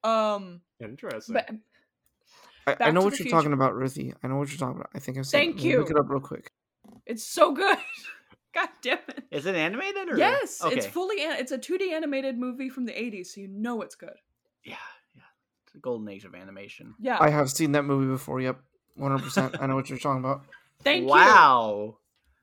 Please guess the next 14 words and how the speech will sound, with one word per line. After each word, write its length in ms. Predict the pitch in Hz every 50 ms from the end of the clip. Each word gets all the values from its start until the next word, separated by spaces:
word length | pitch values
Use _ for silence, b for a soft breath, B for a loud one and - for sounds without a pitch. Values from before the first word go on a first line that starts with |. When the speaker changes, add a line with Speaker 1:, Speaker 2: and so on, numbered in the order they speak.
| _
Speaker 3:
Mm-hmm. 240 | - 143 143 139 135 131 135
Speaker 1:
I 20 | 202
was 100 | 214 -
like, 180 | 233 233 220 -
"Ed's 240 | - 262 262 254 226
got 240 | - - 247 226 220
to 100 | 220 220
have 120 | 214 208
seen 280 | - - 247 226 214 196
it. 200 | 185 160 139 - _ -
I 80 | 240 226
feel 320 | - - - 233 220 139
Speaker 3:
Yeah. 140 | 135 127 123
Speaker 1:
it." 60 | 120